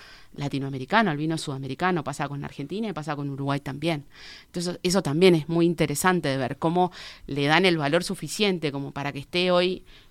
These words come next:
en un menú de degustación del mejor restaurante del mundo, no de América Latina, del mundo.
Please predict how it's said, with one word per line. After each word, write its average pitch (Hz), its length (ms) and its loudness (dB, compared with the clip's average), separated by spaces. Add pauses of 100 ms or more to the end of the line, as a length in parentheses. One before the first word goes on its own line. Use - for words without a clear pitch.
(120)
en 143 200 0
un 147 180 0
menú 156 220 2
de 185 80 4
degustación 160 520 0
del 170 140 0
mejor 143 240 -2
restaurante 139 420 -10
del 123 80 -4
mundo, 165 400 2
no 202 380 2
de 127 100 -8
América 123 400 -10
Latina, - 340 -16 (140)
del 127 140 -8
mundo. 180 400 2